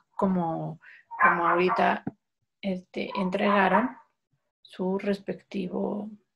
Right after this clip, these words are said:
este, tema y su respectiva descripción del problema, que cre-, espero que ya hayan entregado más, porque ahorita, digo, ya no lo abrí, pero solo estaba, solo estaba uno.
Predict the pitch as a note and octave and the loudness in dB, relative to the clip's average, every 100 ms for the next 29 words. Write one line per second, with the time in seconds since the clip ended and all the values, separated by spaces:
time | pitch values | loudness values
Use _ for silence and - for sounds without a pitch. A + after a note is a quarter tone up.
0 | _ _ - _ - - - - - - | _ _ -20 _ -6 -4 -4 -6 -6 -8
1 | - - _ _ _ _ - G#3+ F#3+ _ | -8 -18 _ _ _ _ -12 -10 -10 _
2 | - - G#3 - - - - - A#3 A#3 | -8 -6 -2 -2 -2 -6 -6 2 6 6
3 | A#3 B3+ - _ _ - - F#3+ - E3+ | 4 -2 -6 _ _ -4 -2 -2 -4 -6
4 | E3 - G3+ - F#3 F#3+ F3+ F3+ - - | -6 -8 -14 -8 -4 -4 -4 -10 -14 -14
5 | - F#3 F3+ F#3 F3+ G3+ G#3 A#3 B3 A#3+ | -8 -4 -2 -2 -2 2 2 2 0 0
6 | A3 - _ _ _ _ _ _ - _ | -6 -12 _ _ _ _ _ _ -20 _
7 | _ _ _ - F#3 F#3 F3+ - - G#3 | _ _ _ -6 -2 -2 -4 -6 -2 0
8 | - G3+ G3 F#3 F#3 F3 F3 E3+ E3 E3 | 0 2 2 2 0 0 2 2 0 -2
9 | E3 D#3+ F#3+ E3+ F3 G#3+ D4+ D#4+ G3 F3+ | -6 -8 -4 -2 0 0 -2 -2 -6 -6
10 | F3 F3 F#3+ G#3+ - _ _ _ _ _ | -6 -6 -4 -4 -4 _ _ _ _ _
11 | - - G3+ F3+ F3+ G3 G3 F#3+ F3 G3 | -20 -2 0 2 0 0 2 2 0 -2
12 | - - D3+ _ _ _ _ _ - G#3 | -4 -6 -8 _ _ _ _ _ -8 -2
13 | G3 F#3 - F#3 F#3 F3+ - - - - | 0 0 -2 -2 -2 -4 -2 0 0 0
14 | - - - G#3+ G3+ G3 G3+ F#3+ G3 A3+ | -4 -2 -4 -2 -2 -2 -2 -2 0 0
15 | C#4 B3+ B3 | 2 2 0